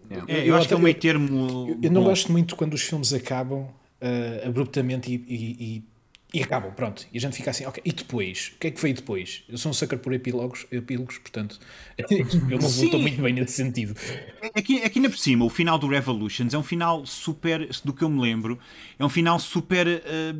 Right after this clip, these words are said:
Speaker 2: agridoce, porque
Speaker 1: É.
Speaker 2: aquilo tu sabes que não resolve nada, aquilo foi estagnar
Speaker 3: Yeah.
Speaker 2: ao mesmo tempo, de género, ok, interrompemos a guerra.
Speaker 1: Yeah,
Speaker 2: Mas
Speaker 1: ou
Speaker 2: esta
Speaker 1: seja,
Speaker 2: nova Matrix
Speaker 1: yeah.
Speaker 2: vai acontecer outra vez, portanto, a ideia.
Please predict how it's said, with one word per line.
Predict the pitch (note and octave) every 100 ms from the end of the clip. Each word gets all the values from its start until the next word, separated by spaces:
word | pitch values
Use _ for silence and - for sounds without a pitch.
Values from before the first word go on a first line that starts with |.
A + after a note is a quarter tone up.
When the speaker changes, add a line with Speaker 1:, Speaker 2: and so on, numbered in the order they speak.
| D#3 -
Speaker 2:
agridoce, | D#3+ D#3 D#3+ E3 E3 -
porque | - C#3+ C3 C#3+ C#3 C3+ C3+ -
Speaker 1:
É. | C#3+
Speaker 2:
aquilo | C3 E3
tu | - D3+
sabes | - D#3+ -
que |
não | D#3+
resolve | C3 D#3 C#3
nada, | E3 D#3+
aquilo | C#3 C#3 C#3
foi | D3+
estagnar | C#3+ D3+ C3+ D3+ C3+ B2 - _ A#2
Speaker 3:
Yeah. | G#2+
Speaker 2:
ao | B2
mesmo | C3+ B2+
tempo, | C3 C#3+
de | B2
género, | A#2+ C3
ok, | - D#3+
interrompemos | C3 - C#3 B2+ D#3 C#3+
a | B2+
guerra. | A2 G2+ G2+ - _ _
Speaker 1:
Yeah, | G#3+ B3 -
Speaker 2:
Mas | C4+
Speaker 1:
ou | F3+
Speaker 2:
esta | D#3+
Speaker 1:
seja, | F3
Speaker 2:
nova | C#3+
Matrix | E3 F#3 F#3+ F3
Speaker 1:
yeah. | E3
Speaker 2:
vai | D#3+ F3+
acontecer | E3+ F3 - F#3+
outra | C3+ C#3+
vez, | C#3 C3+
portanto, | - B2 B2+
a |
ideia. | B2+ D3+ C3+ G#2